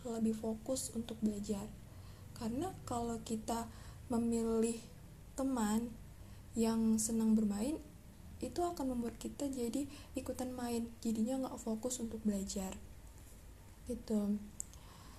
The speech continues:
Karena menurut aku, lingkungan yang baik akan membuat kita menjadi baik, dan, eh, lingkungan yang buruk perlahan-lahan akan membuat kita menjadi buruk.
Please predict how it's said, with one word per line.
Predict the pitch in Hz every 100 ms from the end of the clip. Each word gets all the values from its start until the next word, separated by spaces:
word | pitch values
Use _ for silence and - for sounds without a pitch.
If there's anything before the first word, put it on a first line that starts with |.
| - - - - - - - - - - - - - - - - - - - - - - - - - - - - - - - -
Karena | 240 240
menurut | 311 370 311 - -
aku, | 226 220 - 349 349
lingkungan | 277 254 247 240 233 226
yang | 226 220
baik | 214 302
akan | 262 254 240 226
membuat | 220 220 -
kita | - 220
menjadi | 214 208 208 214
baik, | 202 190 190 240 311 - - - - - -
dan, | 220 208 208 208 202 - - - - - - 233
eh, | 220 214 214 220
lingkungan | 220 226 220 214
yang | 220
buruk | 226 320 269 247 - - -
perlahan-lahan | 226 226 214 214 220 220 277
akan | 233 - 254 240
membuat | 226 214
kita | - 220 247
menjadi | 240 220 214 214
buruk. | 214 202 208